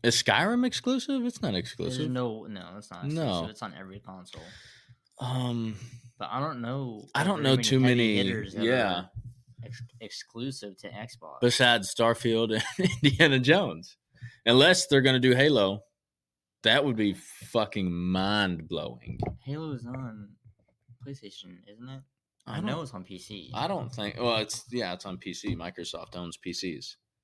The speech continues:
Speaker 1: I don't think, no. Sorry, guys, bringing out the phone. Here we go. Is Halo on PlayStation?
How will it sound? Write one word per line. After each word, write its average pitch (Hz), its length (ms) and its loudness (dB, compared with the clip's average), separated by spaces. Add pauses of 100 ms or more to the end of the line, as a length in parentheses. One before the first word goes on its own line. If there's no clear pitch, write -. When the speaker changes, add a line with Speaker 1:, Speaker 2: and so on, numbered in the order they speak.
(960)
Speaker 1:
I 131 80 4
don't 202 180 2
think, 104 220 2 (1300)
no. 92 180 -6 (560)
Sorry, 123 280 0
guys, 95 260 0
bringing 104 280 -2
out 107 140 -2
the 110 80 -4
phone. 131 320 2
Here 110 140 0
we 117 80 2
go. 127 400 6 (1000)
Is - 160 -18 (240)
Halo 113 920 -10 (140)
on 90 680 -4 (300)
PlayStation? - 1300 -12